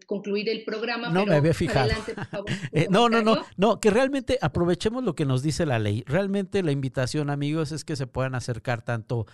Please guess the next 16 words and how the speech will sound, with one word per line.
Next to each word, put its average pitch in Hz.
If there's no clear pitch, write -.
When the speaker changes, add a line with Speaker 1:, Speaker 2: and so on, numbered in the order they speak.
Speaker 2:
a, 113
a 107
Claudia, 139
Javier 131
y 117
a 113
un 131
servidor. 123
Les 143
podemos 180
ayudar 151
con 135
todo 156
gusto 143
para 123
que 120